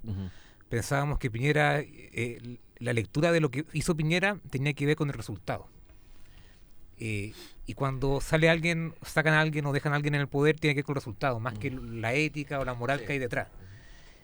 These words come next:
Speaker 2: Y lamentablemente para el gobierno, el resultado es que ahora Maduro sigue en el poder, que Guaidó no tiene, parece, la capacidad que parecía mostrar, eh, en su
Speaker 1: Ujú.
Speaker 2: momento, y ese es un problema innegable para el gobierno. O sea,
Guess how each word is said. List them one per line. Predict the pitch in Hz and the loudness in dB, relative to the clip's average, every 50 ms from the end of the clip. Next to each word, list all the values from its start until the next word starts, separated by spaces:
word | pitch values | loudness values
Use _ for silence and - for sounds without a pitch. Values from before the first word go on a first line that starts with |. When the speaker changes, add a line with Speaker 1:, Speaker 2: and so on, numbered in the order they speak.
| - - - | -20 -18 -10
Speaker 2:
Y | 127 | -4
lamentablemente | 117 131 127 131 127 - 170 190 208 202 220 220 - 226 | -4 -2 0 0 2 2 2 2 2 0 -2 0 0 0
para | 214 208 | 0 0
el | 196 | 0
gobierno, | 180 185 185 190 220 226 226 240 247 233 | 0 4 6 8 8 8 6 2 -2 -2
el | 202 165 | -2 -4
resultado | 160 160 170 156 - - 180 185 196 196 | -6 -6 -8 -8 -4 -2 0 2 2 0
es | 170 160 | 0 0
que | - 160 | 0 2
ahora | 151 160 180 170 170 | 2 2 2 2 0
Maduro | 165 160 165 170 160 | 0 0 0 0 -2
sigue | 165 160 160 | -2 -2 -2
en | 151 | -2
el | - | -2
poder, | - 139 147 143 127 180 - - - - - - - - - - - - - - - - | -2 -4 -2 -2 -4 -6 -8 -14 -20 -20 -20 -20 -20 -20 -20 -20 -20 -20 -20 -20 -16 -10
que | - 131 | -8 -6
Guaidó | 117 120 120 120 113 123 143 143 139 | -4 -4 -4 -4 -2 -2 -2 -2 -2
no | 131 123 117 107 | -4 -6 -8 -8
tiene, | - 147 156 160 170 165 | -4 -2 -2 0 0 -2
parece, | 160 151 156 156 - 160 151 | -2 -2 -2 -2 0 0 0
la | 139 139 127 | 0 0 -2
capacidad | - 127 - 123 - - - 127 139 156 160 | -4 -4 -6 -6 -8 -8 -6 -2 -2 -2 -2
que | 151 151 143 - - - - - | 0 0 0 0 -2 -4 -8 -8
parecía | 123 110 110 - - - 180 185 | -8 -8 -8 -8 -6 -4 -2 -2
mostrar, | 185 175 - - 185 147 123 147 | -4 -4 -6 -4 -2 -2 -2 -2
eh, | 151 | -4
en | 151 131 123 | -8 -8 -10
su | - 143 | -6 -4
Speaker 1:
Ujú. | 139 143 | -4 -2
Speaker 2:
momento, | 131 117 110 - - 180 - - - - - - - - - - - - - | -4 -4 -6 -10 -12 -14 -16 -16 -18 -20 -18 -18 -18 -20 -20 -20 -18 -8 -4
y | 139 | -2
ese | 156 156 - 165 | -2 0 0 0
es | 156 | 0
un | 156 143 | 0 0
problema | 147 143 131 143 143 143 143 | -2 -2 -2 -2 -2 -2 -2
innegable | 135 127 113 123 143 156 165 | -2 0 0 0 2 2 2
para | 165 165 | 0 0
el | 160 | 0
gobierno. | 175 127 90 - - - - | -2 -4 -4 -6 -12 -18 -14
O | 110 | -10
sea, | - 127 120 120 | -8 -8 -8 -8